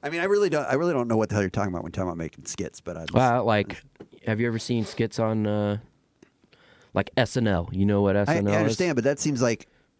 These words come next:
Speaker 1: it seems like now you've, you've upped the whole, we can't even do a podcast, like, get material for a podcast. Now you're talking about writing skits where you gotta
Speaker 2: I
Speaker 1: actually,
Speaker 2: think we can
Speaker 1: actually
Speaker 2: improvise five to ten minutes of a skit,
Speaker 1: Yeah.
Speaker 2: you know, and come up with a little storyline in our head.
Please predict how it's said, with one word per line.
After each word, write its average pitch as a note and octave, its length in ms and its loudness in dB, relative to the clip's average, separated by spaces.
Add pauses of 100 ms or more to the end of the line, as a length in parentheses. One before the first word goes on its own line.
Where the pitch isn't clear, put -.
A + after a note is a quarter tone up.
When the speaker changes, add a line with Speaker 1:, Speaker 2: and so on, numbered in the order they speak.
(140)
Speaker 1:
it B2 280 -4
seems F3+ 220 0
like C#3 160 2
now C3+ 100 2
you've, B2+ 320 0
you've B2+ 240 0
upped - 240 0
the A#2 100 2
whole, A2+ 340 2
we B2 160 0
can't D3+ 200 0
even A#2 200 0
do A#2+ 120 4
a G#2 40 2
podcast, A2 720 0 (220)
like, G#2+ 220 -2
get A#2 180 -2
material A2 440 0
for G2 100 -2
a E2+ 40 0
podcast. G#2+ 480 -2
Now A2 60 0
you're G#2+ 60 -2
talking A#2 180 -2
about G2 140 -4
writing G2+ 500 0
skits - 480 -4
where F#2+ 80 0
you F#2+ 60 -2
gotta F#2+ 240 0 (580)
Speaker 2:
I G3 100 4
Speaker 1:
actually, G#3+ 260 2
Speaker 2:
think A2 80 4
we G3 80 4
can - 80 2
Speaker 1:
actually E3 320 4
Speaker 2:
improvise C3+ 920 2 (520)
five A#2+ 400 2
to A2 80 -2
ten A#2 320 0
minutes A2 420 -2 (240)
of G2 380 0
a F#2+ 100 0
skit, G#2 400 2
Speaker 1:
Yeah. F#2+ 120 2
Speaker 2:
you F#2+ 60 2
know, F#2+ 280 2
and F#2+ 80 -2
come A#2 160 0
up G2+ 80 0
with G#2 100 0
a G#2 40 2
little G#2 200 2
storyline F#2+ 560 2
in F2+ 100 0
our F2 100 2
head. F#2 280 -2